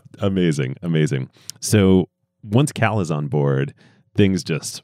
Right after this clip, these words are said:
fly very quickly. So it was December two thousand three when they decided to build Flickr. By February two thousand four,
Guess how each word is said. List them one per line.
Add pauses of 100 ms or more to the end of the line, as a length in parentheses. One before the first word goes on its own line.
(100)
fly (580)
very
quickly.
So
it
was
December
two
thousand
three
when
they
decided
to
build
Flickr. (280)
By
February
two
thousand
four,